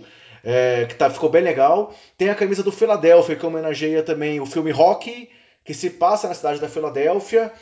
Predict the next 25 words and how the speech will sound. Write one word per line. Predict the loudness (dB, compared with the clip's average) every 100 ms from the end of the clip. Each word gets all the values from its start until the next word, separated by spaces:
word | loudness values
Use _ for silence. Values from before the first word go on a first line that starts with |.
| -20 -20 _
Tem | 0 2
a | 2
camisa | 0 -2 0 -4 -2 -2
do | -2
Chicago, | -4 -4 0 4 4 4
que | 0
tem | -4
uns | -6
detalhes | -4 -2 -2 -2
que, | -10 -6
assim, | -4 -4 -10 -12 _
eu, | -2 0
eu, | 0 4
eu | 4
não | 4
soube | 0 -2
identificar | -4 -4 0 0
por | 0 -2
que | 2 2
que |
tem | 0 -6
umas | -4 -6
estrelas | -8 -2 2 2 0
e | 2
tal, | 2 0